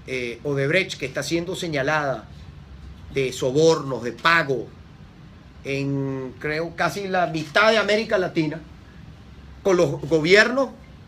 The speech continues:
que han habido, empezando por el gobierno de Brasil,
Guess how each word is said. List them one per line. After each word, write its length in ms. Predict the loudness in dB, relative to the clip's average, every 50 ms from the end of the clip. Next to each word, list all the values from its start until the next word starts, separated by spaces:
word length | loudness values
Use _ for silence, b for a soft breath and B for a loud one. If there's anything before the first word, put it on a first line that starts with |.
| -20 -20 -20 -20 -20 -20 -20 -20 -20 -20 -20 -20 -20 -14 -4
que 80 | 2 2
han 140 | 2 4 4
habido, 500 | 4 4 4 6 6 6 4 2 2 -6 -12 -20 -20 -20 -20 -20 -20 -20 -20 -20 -20 -18 -18 -18 -16
empezando 440 | -12 -10 -6 -4 -4 -2 -2 -2 -2
por 140 | 0 2 2
el 260 | 2 0 -2 -6 -8 -14 -18 -20 -20 -20 -20 -20 -20 -12 -8
gobierno 460 | -6 -2 0 2 2 2 0 0 0
de 100 | 0 0
Brasil, 600 | 2 0 0 0 0 0 0 0 0 -2 -8